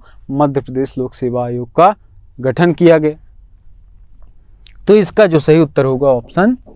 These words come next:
ए होगा। अब हम नेक्स्ट क्वेश्चन की ओर आगे बढ़ते हैं और अगला प्रश्न देखते हैं। मध्य प्रदेश लोक सेवा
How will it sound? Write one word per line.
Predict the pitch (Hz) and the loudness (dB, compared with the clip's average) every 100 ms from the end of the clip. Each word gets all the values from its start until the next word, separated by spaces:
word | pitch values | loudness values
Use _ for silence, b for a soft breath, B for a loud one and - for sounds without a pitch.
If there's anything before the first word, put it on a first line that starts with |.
| - | -6
ए | 139 | -4
होगा। | 117 120 127 - - - - - - - - - - - 170 | -4 -8 -14 -20 -20 -20 -20 -20 -20 -20 -20 -20 -10 0 2
अब | 165 | 4
हम | 214 - - - _ 170 | 2 0 -12 -20 _ -2
नेक्स्ट | 180 175 - | 0 0 0
क्वेश्चन | 185 - 196 | 0 2 0
की | 180 | 2
ओर | 185 | 4
आगे | 175 165 | 4 4
बढ़ते | 160 151 147 | 2 0 0
हैं | 151 190 | 0 2
और | 214 | 2
अगला | 143 151 | 2 2
प्रश्न | 151 160 175 185 | 2 0 -4 -2
देखते | 160 - 139 | -2 -2 -8
हैं। | 120 - b b b 143 | -8 -12 b b b -2
मध्य | 160 226 226 | 2 2 2
प्रदेश | 226 196 220 208 | 2 4 4 4
लोक | 185 190 | 2 2
सेवा | - 165 190 | 2 2 2